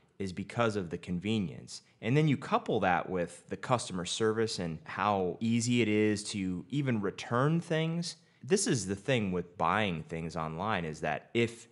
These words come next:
you make it hard for people to return products that they don't want,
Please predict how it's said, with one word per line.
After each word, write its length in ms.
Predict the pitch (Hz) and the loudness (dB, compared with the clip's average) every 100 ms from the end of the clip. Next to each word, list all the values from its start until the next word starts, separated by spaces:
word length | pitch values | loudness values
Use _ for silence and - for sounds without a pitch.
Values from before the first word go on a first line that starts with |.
| 113 | -4
you 400 | 117 156 156 117 | 2 4 4 4
make 220 | 131 135 | 4 4
it 80 | 101 | 0
hard 340 | 117 113 117 | 4 4 4
for 80 | 107 | 2
people 420 | 113 107 101 98 | -2 -2 -2 -2
to 160 | - 104 | -2 -4
return 640 | 90 85 - 107 107 101 | -2 -6 -4 0 2 2
products 520 | 98 104 98 95 95 | -2 2 2 2 -2
that 140 | 92 - | -6 -2
they 120 | 87 | -2
don't 460 | 78 87 85 92 - | -2 -4 -2 -4 -4
want, 240 | 101 113 | -4 -4